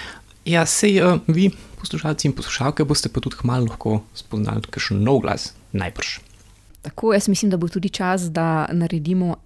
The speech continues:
Speaker 2: ponovno epizodo, v kateri se pojavi, eh, Pod črto ekipa, zato da spoznate tiste članice, dejansko članice <laughs> ekipe, ki so, ki so se pridružile v vmesnem času. Tako da, Lenart, eh,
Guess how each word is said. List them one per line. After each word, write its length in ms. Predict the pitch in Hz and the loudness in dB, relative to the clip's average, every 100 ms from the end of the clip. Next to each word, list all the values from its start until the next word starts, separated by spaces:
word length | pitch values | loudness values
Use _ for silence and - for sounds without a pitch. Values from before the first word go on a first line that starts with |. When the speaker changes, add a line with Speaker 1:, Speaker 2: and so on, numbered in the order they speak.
| - - - - - | -18 -20 -20 -20 -10
Speaker 2:
ponovno 440 | - 180 208 294 | 0 6 6 6
epizodo, 560 | 214 - 170 160 165 240 - - - | 4 2 0 2 0 -2 -6 -14 -12
v 240 | 180 160 160 | -6 -4 -4
kateri 400 | 165 - 170 170 | -6 -4 -2 -2
se 180 | - 160 | -4 -6
pojavi, 600 | - 160 156 156 160 151 | -2 0 0 0 -2 -4
eh, 60 | 175 196 - | -8 -10 -8
Pod 120 | 175 | -8
črto 300 | - 165 - | -6 -8 -8
ekipa, 500 | 160 - 165 - 156 - | -10 -10 -10 -8 -8 -8
zato 320 | - 170 151 160 | -8 -8 -6 -6
da 100 | 160 | -6
spoznate 680 | - 165 170 156 - 160 147 - - - | -8 -6 -4 -6 -6 -10 -10 -18 -20 -20
tiste 280 | - - 175 | -18 -14 -12
članice, 580 | - 175 175 214 - 269 - - _ _ _ | -6 -2 0 -2 -6 -12 -14 -20 _ _ _
dejansko 300 | - 185 269 | -6 -4 -2
članice 480 | - - 175 247 349 320 - | -4 -2 -2 -2 -6 -4 0
<laughs> 240 | - 240 233 | 2 2 0
ekipe, 420 | - 262 277 240 | 0 0 0 -2
ki 220 | - 220 | -2 -4
so, 120 | 208 190 180 | -2 -2 -2
ki 120 | - | -6
so 120 | - | -10
se 160 | 185 175 | -10 -12
pridružile 680 | - 175 156 175 190 165 147 | -6 -6 -4 -4 -4 -4 -6
v 40 | |
vmesnem 420 | 147 156 - 156 | -4 -6 -6 -6
času. 300 | 165 151 - - - - - - - - - | -6 -6 -8 -12 -14 -14 -16 -20 -20 -20 -16
Tako 220 | - - | -8 0
da, 100 | 214 | 4
Lenart, 460 | 226 202 233 214 - | 6 6 6 2 0
eh, 220 | 196 151 | 0 0